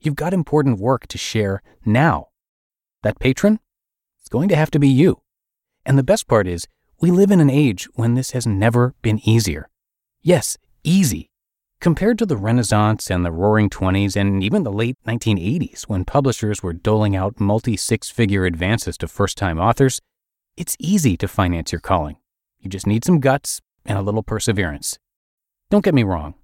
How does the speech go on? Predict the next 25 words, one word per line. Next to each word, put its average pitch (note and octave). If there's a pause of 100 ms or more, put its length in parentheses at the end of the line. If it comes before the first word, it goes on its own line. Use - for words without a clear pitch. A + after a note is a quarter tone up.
(100)
starting E3+
a A2
business G#2+
will G2
require F#2+
hard G#2
work A2+
on D#2+
your C#2+
part, - (260)
but D3+ (160)
it C#3
is G3+ (100)
possible - (120)
and B2+
surprisingly A#2
cheap, - (640)
which C#3+
is C3
what F#3
makes D3+
this C3+
whole A2
thing F#2+
remarkable. E2+